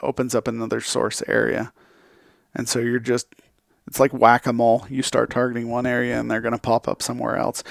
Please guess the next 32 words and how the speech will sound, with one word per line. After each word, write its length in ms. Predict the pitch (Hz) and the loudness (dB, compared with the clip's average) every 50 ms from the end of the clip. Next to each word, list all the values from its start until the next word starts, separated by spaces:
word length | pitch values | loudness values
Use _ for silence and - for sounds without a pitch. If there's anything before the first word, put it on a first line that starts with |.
| - - - - - _ | -16 -16 -18 -20 -4 _
It 120 | 190 160 | 6 6
is 120 | 131 117 | 6 6
such 300 | - - - 131 120 - | 4 0 0 0 0 0
a 60 | 117 110 | -2 -4
difficult 580 | 110 110 135 123 - 127 - - 123 113 101 | 0 2 0 2 2 -2 -4 -2 -2 -2 -2
thing 220 | - 127 120 120 113 | -2 -6 -6 -4 -4
to 100 | 113 110 | -4 -4
do. 260 | - 113 113 117 113 - - - - - _ | -2 -2 -2 -2 -4 -8 -16 -20 -20 -16 _
There's 200 | - 143 143 135 | 4 4 6 8
all 140 | 139 151 151 | 8 8 8
these 200 | 147 135 123 - | 6 2 0 -2
corridors 680 | - 139 135 135 135 131 131 127 127 127 131 - - 135 - - - | 2 4 4 6 6 6 6 4 4 4 2 0 -4 -8 -12 -16 -8
that 180 | - 123 117 - | -8 -8 -8 -6
th-, 140 | - 123 - | -12 -6 -2
these 220 | 135 127 127 117 | 0 0 0 0
animals 420 | 120 120 123 123 127 127 127 120 120 | 0 -2 0 -2 -2 -2 -2 -2 -4
are 60 | 127 | -4
using. 520 | 127 123 127 127 127 117 123 123 123 120 - - - - - - - _ _ _ | -4 -2 -2 -2 -2 -2 -4 -4 -6 -6 -10 -16 -20 -20 -20 -20 -20 _ _ _
Doesn't 280 | - 156 160 147 156 156 | 6 8 8 8 6 6
matter 300 | 151 143 143 139 139 131 | 8 8 8 8 6 4
how 260 | 110 127 135 135 139 | 4 6 8 8 8
well 260 | 135 135 135 131 131 | 8 8 8 8 8
you 160 | 131 127 127 | 6 4 0
monitor 640 | 123 123 123 123 123 127 131 127 - 131 123 120 120 | 2 2 4 4 4 4 2 -2 0 0 2 4 2
it, 240 | 120 117 - - - - - _ _ _ _ - - - - _ _ | 2 0 -2 -8 -14 -16 -20 _ _ _ _ -20 -20 -20 -20 _ _
because 500 | _ 127 - - 135 120 117 147 139 131 | _ -12 -4 -2 -2 -2 -2 -4 -8 -2
the 540 | 127 135 131 127 127 127 123 123 123 123 117 - - - _ _ _ _ | 0 2 2 4 2 2 0 -2 -4 -6 -8 -10 -16 -20 _ _ _ _
sink 300 | - - - 143 135 123 | -8 -2 0 0 0 0
source 460 | - - 135 127 127 127 - - - | -2 0 4 4 4 4 2 -2 -8
is 360 | - - - 196 - - - - | -10 -12 -8 -6 -4 -4 -4 -4
so 260 | - - 139 131 131 | 0 2 4 4 4
huge 520 | - - 143 135 131 135 135 - - - | 2 0 -2 0 0 -2 -2 -4 -8 -8